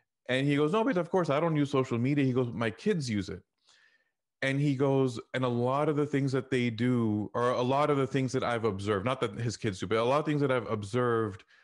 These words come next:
make me very uncomfortable. And I haven't known how to discuss this issue with my kids. But when you talked about, you know, X, Y, Z in your khutbah, that gave me something I can go home with and talk to my kids about."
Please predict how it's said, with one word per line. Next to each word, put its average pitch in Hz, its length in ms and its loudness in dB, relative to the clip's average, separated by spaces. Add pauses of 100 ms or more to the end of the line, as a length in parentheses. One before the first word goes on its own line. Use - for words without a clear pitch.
(420)
make 135 220 0
me 135 100 0
very 123 220 0
uncomfortable. 101 800 -4 (1120)
And 127 380 0 (180)
I 135 140 0
haven't 139 640 -2
known 123 600 0
how 120 540 -2
to 113 460 0
discuss 120 680 -4
this 113 240 -6
issue 117 300 -4
with 104 120 -2
my 101 160 -2
kids. 90 580 -6 (340)
But 107 100 2
when 120 220 0
you 139 100 2
talked 131 400 -6
about, 117 380 0 (320)
you 120 120 -2
know, 107 200 2
X, 120 260 -6
Y, 117 240 0
Z 120 200 0
in 120 80 0
your 110 120 0
khutbah, 120 420 -2
that 123 240 -2
gave 127 180 0
me 127 80 -2
something 120 260 -4
I 113 80 -2
can 110 200 -4
go 110 140 -2
home 120 280 -2
with 113 240 -2
and 107 140 -4
talk 107 260 -4
to 110 80 -4
my 98 120 -2
kids 90 260 -8
about." 80 300 -8